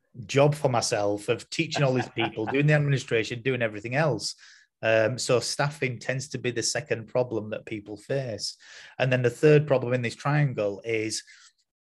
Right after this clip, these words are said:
Speaker 1: um, assessing what they teach so that they're teaching a good system and they're delivering it in a,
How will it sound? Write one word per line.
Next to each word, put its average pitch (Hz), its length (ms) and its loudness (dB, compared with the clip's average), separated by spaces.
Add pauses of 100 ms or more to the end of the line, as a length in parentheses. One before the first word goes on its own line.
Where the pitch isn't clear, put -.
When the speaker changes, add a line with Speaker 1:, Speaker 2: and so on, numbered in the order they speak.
(100)
Speaker 1:
um, 113 280 2
assessing 139 520 0
what 120 160 -4
they 117 60 -10
teach - 680 -6 (320)
so 113 200 -2
that 107 180 -8
they're 110 100 -2
teaching 123 600 -8
a 117 80 -6
good 151 260 0
system 117 580 -2
and 113 120 -10
they're 110 80 -6
delivering 113 380 -4
it 98 80 -8
in 107 140 -10
a, 107 80 -4